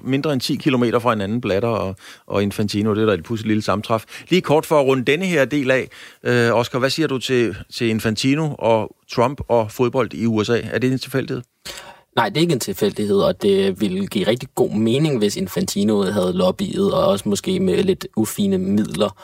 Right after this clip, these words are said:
Speaker 2: øh, i forbindelse med tildelingen af, af, af V M-værtskabet i seksogtyve, fordi Infantino har talt meget, meget varmt, det har måske været en af hans mærkesager,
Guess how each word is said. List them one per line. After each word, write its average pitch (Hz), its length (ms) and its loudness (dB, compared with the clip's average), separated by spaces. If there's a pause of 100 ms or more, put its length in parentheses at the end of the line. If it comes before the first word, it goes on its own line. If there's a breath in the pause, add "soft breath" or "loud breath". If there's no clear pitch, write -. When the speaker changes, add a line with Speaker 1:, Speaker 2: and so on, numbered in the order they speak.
(400 loud breath)
Speaker 2:
øh, 98 140 2
i 101 60 -6
forbindelse 107 540 -2
med 185 120 -2
tildelingen - 680 -2
af, - 320 -2 (100)
af, - 240 2 (160)
af 190 120 0
V 185 140 2
M-værtskabet 185 380 -2
i - 20 -6
seksogtyve, 190 480 -2
fordi 87 260 -6
Infantino 208 640 0
har 208 420 0
talt - 260 -4
meget, 208 280 2
meget 185 240 -6
varmt, 185 240 -2
det 190 80 -2
har 196 100 -4
måske - 360 -4
været - 180 0
en - 80 -2
af - 40 -4
hans - 180 -6
mærkesager, 107 500 0